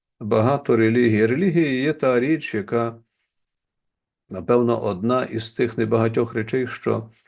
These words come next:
тісно пов'язана з історією усього людства.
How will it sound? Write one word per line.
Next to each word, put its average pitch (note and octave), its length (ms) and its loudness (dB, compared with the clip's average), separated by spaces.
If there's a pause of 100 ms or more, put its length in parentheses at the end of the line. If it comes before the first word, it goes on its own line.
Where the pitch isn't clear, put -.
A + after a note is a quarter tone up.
(300)
тісно D#3 600 0
пов'язана A2+ 920 0 (800)
з - 200 -2
історією A#2 840 4
усього A2 520 -2
людства. A2+ 640 -2